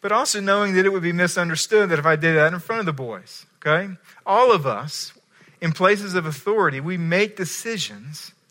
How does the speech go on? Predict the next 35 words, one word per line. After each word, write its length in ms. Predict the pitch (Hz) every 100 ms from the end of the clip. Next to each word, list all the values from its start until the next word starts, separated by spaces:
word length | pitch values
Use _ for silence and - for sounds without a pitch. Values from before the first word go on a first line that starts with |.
| _ _ _ _ _
and 80 | 165
we 80 | 208
don't 160 | 233 190
always 420 | 190 208 196 170
advertise 960 | 165 175 220 214 190 151 139 139 135 - _
all 300 | 170 185 226
of 100 | 190
our 160 | 170 165
decisions, 640 | 147 - 214 190 117 117 165
even 200 | 214 214
though 80 |
we 120 | 185 170
know 200 | 180 180
that 100 | 170
they're 140 | 160
the 100 | 147
best 480 | 131 202 240 - -
thing, 340 | 117 110 135 - - _ _ _ _
simply 340 | - 214 220
because 440 | 190 165 160 156 139
some 280 | - 196
people 260 | 175 151 147
may 160 | 135 139
not 180 | 139
understand. 680 | 131 127 131 - 165 123 101 _ _ _ _ _ _ _ -
Well, 120 | 156
Jesus 440 | 143 202 247 202
made 240 | 190 196 185
a 60 |
decision 580 | 156 139 - 220 175 156
to 100 | 151
stay 380 | 139 - 185 175
two 400 | - - 233 233
extra 400 | 185 190 - 185
days 680 | 143 185 180 117 113 -